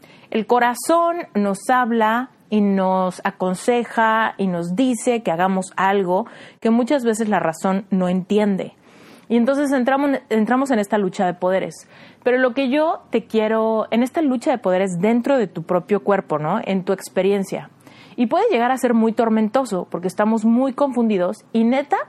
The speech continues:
no sabemos qué hacer. Eh, lo que yo les explicaba en ese episodio, que ya me prometiste que lo vas a buscar y lo vas a escuchar para que tengas toda la explicación larga, es que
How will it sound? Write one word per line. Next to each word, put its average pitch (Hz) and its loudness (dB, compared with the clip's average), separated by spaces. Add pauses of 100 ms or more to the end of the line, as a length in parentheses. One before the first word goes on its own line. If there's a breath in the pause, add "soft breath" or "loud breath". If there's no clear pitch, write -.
(140)
no 220 2
sabemos 185 0
qué 175 -2
hacer. 170 -4 (1500 loud breath)
Eh, 220 2
lo 254 2
que 254 0
yo 311 2
les 494 0
explicaba 220 2
en 214 2
ese 214 2
episodio, 175 0
que 165 -2
ya 165 -2
me 185 0
prometiste 175 -2
que 170 -4
lo 156 0
vas 165 -4
a 190 0
buscar 175 -2
y 170 -4
lo 160 -2
vas 160 -4
a 175 2
escuchar 180 -2
para 160 -2
que 160 -8
tengas 175 -6
toda 196 2
la 185 -2
explicación 170 -4
larga, 185 0 (760 loud breath)
es 269 2
que 294 2